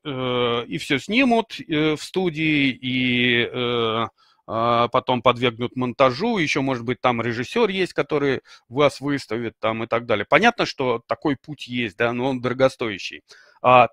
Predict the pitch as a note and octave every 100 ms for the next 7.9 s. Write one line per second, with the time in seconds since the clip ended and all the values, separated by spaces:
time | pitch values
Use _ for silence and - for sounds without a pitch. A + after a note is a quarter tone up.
0 | - G2 - E3 - D#3+ D3+ C#3+ _ _
1 | _ - B2+ C3 B2+ B2+ B2 - D3 C3
2 | C3 B2 B2+ - _ F3 - D3 D3+ C3+
3 | D3 A3+ - D3 C3+ D3 C#3 C3+ E3+ F#3+
4 | F#3 D#3+ D3+ C3 B2 A2 G#2+ C3 - C3
5 | - A#2 - C#3 - C3 C3+ - - A2+
6 | A2+ B2 A#2+ A2+ A#2 A2+ A2 - A#2+ A#2
7 | A2+ B2 B2+ A#2+ A#2 A#2 F3 F#3+